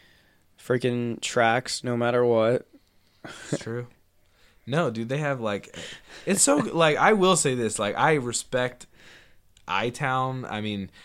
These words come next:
Speaker 2: most mega churches I respect, just, like,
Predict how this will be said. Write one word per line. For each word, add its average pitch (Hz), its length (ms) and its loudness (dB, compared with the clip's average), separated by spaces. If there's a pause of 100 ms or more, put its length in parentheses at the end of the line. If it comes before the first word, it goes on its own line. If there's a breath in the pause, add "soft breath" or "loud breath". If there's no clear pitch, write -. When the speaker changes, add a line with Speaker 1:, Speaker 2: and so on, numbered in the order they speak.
(140 loud breath)
Speaker 2:
most 214 340 2
mega 110 280 -2
churches 101 360 -6
I 98 100 -2
respect, 101 600 -6 (200)
just, 135 260 -6
like, 117 300 -4